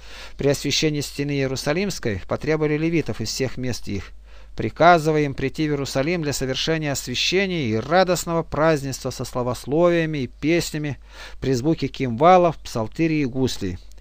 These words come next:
И собрались сыновья певцов из округа Иерусалимского и из сёл Нетофавских, и из Бев Гагилгала, из полей Гевы и Азмавета, потому что певцы выстроили себе сёла в окрестностях Иерусалима.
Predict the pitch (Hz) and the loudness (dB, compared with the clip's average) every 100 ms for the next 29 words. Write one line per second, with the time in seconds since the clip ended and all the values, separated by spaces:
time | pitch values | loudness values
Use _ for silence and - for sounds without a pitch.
0 | - - - - - 147 151 247 247 - | -14 -12 -12 -8 -2 0 6 6 6 2
1 | 190 185 190 220 - 196 - 202 196 - | 0 2 4 4 4 0 4 4 4 2
2 | 175 165 190 175 165 170 143 156 147 143 | 2 4 4 4 2 2 2 2 2 0
3 | 151 143 202 185 - 196 175 123 120 - | 0 0 0 -2 0 0 0 -2 -2 0
4 | 180 202 - - 147 - 139 151 117 - | 2 2 0 -6 -4 -2 0 2 0 -4
5 | - - - - - - - - - 151 | -10 -12 -12 -14 -12 -14 -16 -10 0 0
6 | 131 185 220 - - - 131 196 175 196 | 4 4 4 2 -10 -4 2 4 8 8
7 | 175 185 170 123 101 - - - 135 - | 10 12 12 12 6 -2 -12 -6 -2 4
8 | 170 196 175 160 220 220 214 165 - - | 6 6 6 6 6 6 4 0 -8 -8
9 | - 180 185 165 196 175 127 - 101 110 | 2 6 6 4 4 6 4 2 -4 -4
10 | 131 147 - 135 139 127 196 160 165 - | -2 -2 -2 -2 -4 0 2 2 2 0
11 | 147 135 - 127 135 - 190 190 139 131 | -4 -4 -4 -2 -2 2 4 4 4 0
12 | 139 131 - 120 120 123 120 117 - 120 | 0 -2 -2 -8 -8 -4 -4 -4 -2 -2
13 | 107 98 90 | -2 -4 -8